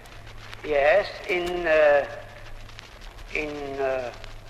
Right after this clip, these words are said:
Hollywood, I was invited sometimes, three or four times, there, uh, to the Soviet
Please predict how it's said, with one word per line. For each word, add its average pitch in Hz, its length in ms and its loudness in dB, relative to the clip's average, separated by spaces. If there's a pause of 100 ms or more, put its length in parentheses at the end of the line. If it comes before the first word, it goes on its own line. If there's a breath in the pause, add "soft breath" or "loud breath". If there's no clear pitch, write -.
(680)
Hollywood, 175 420 2 (460)
I 131 320 2
was 147 240 8 (180)
invited 156 560 2 (2000)
sometimes, 151 680 2 (340)
three 151 200 -6
or 165 120 2
four 147 220 4
times, 160 400 2 (520)
there, 151 320 6
uh, 147 260 4 (140)
to 160 60 -6 (120)
the 139 340 0 (680)
Soviet 156 300 2